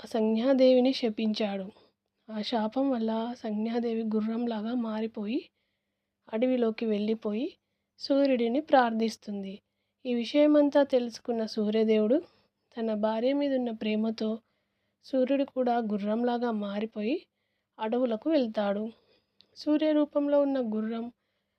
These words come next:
అలాగే సంజ్ఞాదేవి రూపంలో ఉన్న గుర్రాలకు అశ్విని దేవతలు జన్మిస్తారు, అంటే తదాస్తు దేవతలు జన్మిస్తారు. వీళ్ళు జన్మించగానే సంజ్ఞాదేవి శాపం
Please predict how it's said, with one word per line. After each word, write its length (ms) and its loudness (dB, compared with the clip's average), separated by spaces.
అలాగే 440 -4
సంజ్ఞాదేవి 760 4
రూపంలో 540 0
ఉన్న 200 0
గుర్రాలకు 720 -4
అశ్విని 540 2
దేవతలు 460 2
జన్మిస్తారు, 840 -2
అంటే 240 -2
తదాస్తు 600 -4
దేవతలు 500 -4
జన్మిస్తారు. 840 -6
వీళ్ళు 220 -2
జన్మించగానే 920 0
సంజ్ఞాదేవి 600 -2
శాపం 420 -6